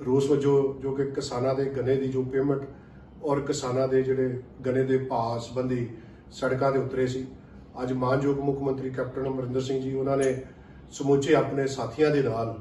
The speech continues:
ਅੱਜ ਆਪਣੀ ਕੈਬਨਿਟ ਦੇ ਨਾਲ ਜੋ ਫੈਸਲਾ ਕੀਤਾ, ਇਸ ਦੀ ਸ਼ਲਾਘਾ ਹੋ ਰਹੀ ਹੈ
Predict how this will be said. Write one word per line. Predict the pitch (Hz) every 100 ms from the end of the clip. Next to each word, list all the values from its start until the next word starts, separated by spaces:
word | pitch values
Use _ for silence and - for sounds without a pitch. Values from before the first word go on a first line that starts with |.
| - - - - - -
ਅੱਜ | 131 139
ਆਪਣੀ | 127 131
ਕੈਬਨਿਟ | 131 135 147 151
ਦੇ | 147
ਨਾਲ | 135 123
ਜੋ | 131
ਫੈਸਲਾ | 131 123 147
ਕੀਤਾ, | 139 127 123 123 120 - - - -
ਇਸ | 135
ਦੀ | 139 156
ਸ਼ਲਾਘਾ | - 127 135 147
ਹੋ | 131
ਰਹੀ | 123 135
ਹੈ | 139 139 -